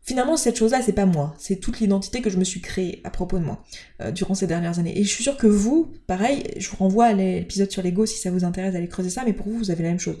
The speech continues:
Vous avez tout un espèce de truc auquel vous identifiez. Et parmi ça, donc, il y avait le fait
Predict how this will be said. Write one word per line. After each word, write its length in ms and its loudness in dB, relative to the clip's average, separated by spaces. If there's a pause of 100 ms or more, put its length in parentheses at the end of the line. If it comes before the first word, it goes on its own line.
(340)
Vous 80 8
avez 100 4
tout 180 -6
un 80 2
espèce 280 0
de 80 2
truc 260 -2
auquel 240 -2
vous 140 -4
identifiez. 560 -4
Et 40 0
parmi 300 4
ça, 180 0
donc, 220 2
il 80 -4
y 60 0
avait 140 2
le 80 2
fait 220 -2